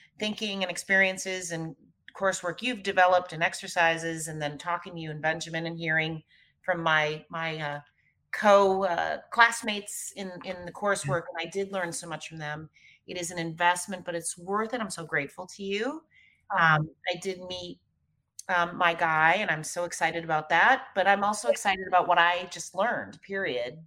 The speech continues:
Speaker 1: You
Speaker 2: And
Speaker 1: know,
Speaker 2: who you
Speaker 1: we're all
Speaker 2: became, who you
Speaker 1: Yeah.
Speaker 2: became through the program.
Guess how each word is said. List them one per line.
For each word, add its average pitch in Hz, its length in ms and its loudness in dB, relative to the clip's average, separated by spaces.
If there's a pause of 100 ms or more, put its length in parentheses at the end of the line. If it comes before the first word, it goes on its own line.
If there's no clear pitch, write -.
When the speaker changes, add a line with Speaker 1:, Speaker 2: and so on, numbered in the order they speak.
(140)
Speaker 1:
You 190 120 -6
Speaker 2:
And 143 100 2
Speaker 1:
know, 151 60 -2
Speaker 2:
who 160 80 -4
you - 200 -8
Speaker 1:
we're 156 80 6
all 214 180 8 (140)
Speaker 2:
became, 160 500 -2 (120)
who 220 140 -8
you 233 200 -4
Speaker 1:
Yeah. - 180 0 (160)
Speaker 2:
became 175 400 -6
through 175 300 -6
the 170 100 -6
program. 165 680 -2